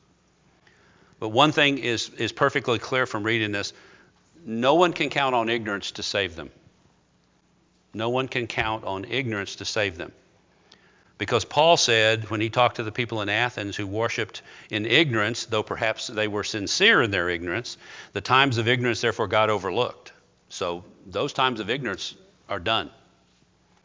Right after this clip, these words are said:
But now he commands men everywhere that they should repent. All, everywhere, little wiggle room. Little wiggle room. So, it is the ca-, if it is the case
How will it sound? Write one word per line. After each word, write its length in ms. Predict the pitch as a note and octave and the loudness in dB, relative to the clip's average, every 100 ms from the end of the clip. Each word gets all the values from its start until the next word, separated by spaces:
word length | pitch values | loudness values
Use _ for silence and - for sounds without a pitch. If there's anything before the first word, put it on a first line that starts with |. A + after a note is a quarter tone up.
| _ _ - | _ _ -12
But 100 | E2+ | -2
now 240 | A#2 C3+ | 4 6
he 120 | B2+ | 4
commands 440 | A2 G#2+ G#2 G2+ F#2+ | -2 0 0 0 -2
men 220 | G2 G2+ | -4 -2
everywhere 420 | A2 A2 F#2 F#2 | -2 -2 -4 -4
that 140 | F2 | -4
they 120 | - F2+ | -6 -4
should 200 | F2+ D#2+ | -6 -8
repent. 480 | D#2+ - F#2+ - - _ - - - | -10 -10 -10 -14 -20 _ -20 -18 -2
All, 480 | G2+ A2 B2+ - - - | 2 4 2 -2 -18 -14
everywhere, 640 | A2 G2 G#2+ G2+ A#2+ A#2 B2 - _ _ _ _ _ _ _ _ _ _ | -4 -2 -2 0 2 0 -2 -14 _ _ _ _ _ _ _ _ _ _
little 260 | F2+ F#2+ G#2 | -8 -4 -2
wiggle 300 | A#2 A#2 G#2 | -2 0 -2
room. 240 | F#2+ F#2 - _ _ _ _ _ _ _ _ _ _ _ - | -2 -6 -10 _ _ _ _ _ _ _ _ _ _ _ -14
Little 260 | F#2 G2+ | -10 -6
wiggle 260 | G2 G#2 F#2+ | -4 -4 -4
room. 200 | F2 E2 - _ _ _ _ _ _ _ - _ _ - | -6 -10 -16 _ _ _ _ _ _ _ -20 _ _ -6
So, 320 | - C3+ G2+ - - _ _ _ _ _ _ _ _ _ _ _ | 4 6 4 -4 -20 _ _ _ _ _ _ _ _ _ _ _
it 120 | A#2 | 2
is 140 | C3 B2+ | 4 4
the 80 | C#3 | 4
ca-, 240 | C#3 C3+ | 6 6
if 160 | C3+ B2 | 6 4
it 80 | |
is 140 | E3+ D#3+ | 2 2
the 60 | |
case 440 | D3 A#2+ F#2 - | 2 2 2 -4